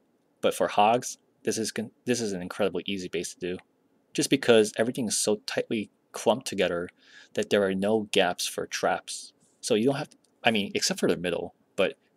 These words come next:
then you already know, all right, the middle is probably gonna be Teslas and Giant Bombs. So that's where you'll probably heal. While everything on the outskirts, the outer edges, will just be destroyed without impunity.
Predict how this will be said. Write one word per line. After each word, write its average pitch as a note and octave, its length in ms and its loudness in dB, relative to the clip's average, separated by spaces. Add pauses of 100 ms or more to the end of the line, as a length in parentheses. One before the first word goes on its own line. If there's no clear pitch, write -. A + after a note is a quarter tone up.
(160)
then C#3 180 4
you B2+ 180 4
already G#2+ 320 4
know, F#2 320 0
all G2+ 80 -2
right, F2+ 220 -2
the F#2+ 80 -6
middle G2+ 240 -2
is G2 120 -4
probably F#2+ 280 -8
gonna G2 160 -8
be F#2+ 240 -4
Teslas F#2+ 400 -4
and A2+ 100 -6
Giant A#2 220 -2
Bombs. G#2+ 420 -4 (360)
So A2+ 100 -2
that's G2+ 200 4
where A2+ 120 2
you'll G#2 100 2
probably F#2+ 280 0
heal. G#2 260 -2 (960)
While F#2+ 400 2 (240)
everything B2+ 340 2
on G2+ 120 -2
the - 140 -4
outskirts, - 460 -4
the - 160 -10
outer G#2 240 2
edges, F#2 460 -6 (200)
will G#2+ 120 -2
just - 180 -6
be G2+ 60 -4
destroyed F2+ 640 -2
without - 420 -2
impunity. - 540 -10